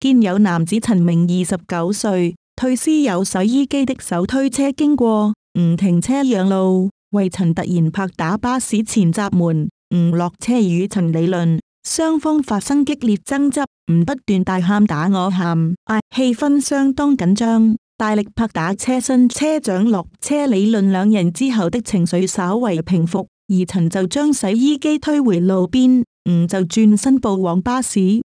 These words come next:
眼見事情將要結束之際，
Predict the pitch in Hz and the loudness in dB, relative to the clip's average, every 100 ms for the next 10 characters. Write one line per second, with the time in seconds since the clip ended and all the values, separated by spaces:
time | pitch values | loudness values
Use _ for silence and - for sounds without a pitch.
0 | - 180 175 208 220 214 208 214 208 190 | -6 -2 0 2 4 2 2 0 0 0
1 | 175 185 302 302 240 - 208 269 - 262 | 0 0 0 2 0 -2 -4 -4 -4 -4
2 | 247 202 175 | -2 -2 -2